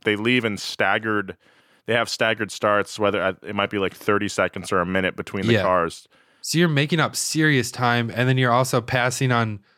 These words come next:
Speaker 2: some of the skinniest, sketchiest roads.
Speaker 1: Yeah, it's wild.
Speaker 2: Yeah. Would you say it's impressive?
Speaker 1: <laughs> Yeah, Joe,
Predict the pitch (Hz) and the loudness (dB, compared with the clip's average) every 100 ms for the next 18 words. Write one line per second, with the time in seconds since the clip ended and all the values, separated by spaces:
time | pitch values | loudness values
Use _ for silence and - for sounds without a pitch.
0 | _ - 131 123 110 - - 123 120 117 | _ -4 2 4 2 0 -2 0 2 2
1 | 113 - 117 110 110 98 - 104 101 98 | 0 -2 -2 0 0 -2 0 2 2 2
2 | 92 92 110 101 90 85 101 117 107 98 | -4 -4 0 2 0 -4 -12 -10 -2 0
3 | 95 69 - _ _ 95 98 80 85 _ | 0 -4 -14 _ _ -14 -12 -14 -18 _
4 | _ _ _ _ _ 120 127 139 147 139 | _ _ _ _ _ -4 0 0 2 2
5 | 127 - 110 98 - 107 117 117 143 147 | 0 -4 -6 -4 0 2 2 2 0 0
6 | - _ - 147 - 554 523 - 135 87 | -6 _ -14 -2 0 0 -4 -6 -6 0
7 | 127 123 - 104 107 | 0 -2 -6 -8 -8